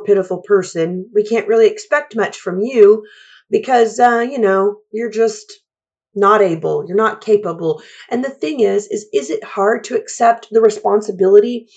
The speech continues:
that is forcibly placed on us when we have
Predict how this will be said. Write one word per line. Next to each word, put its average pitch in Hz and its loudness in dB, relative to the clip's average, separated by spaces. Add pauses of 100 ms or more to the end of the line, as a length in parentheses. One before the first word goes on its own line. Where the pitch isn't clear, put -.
(220)
that 202 6
is 196 4 (100)
forcibly 226 4
placed 208 0
on 214 2
us 214 -2
when 185 -4
we 208 0 (220)
have 185 0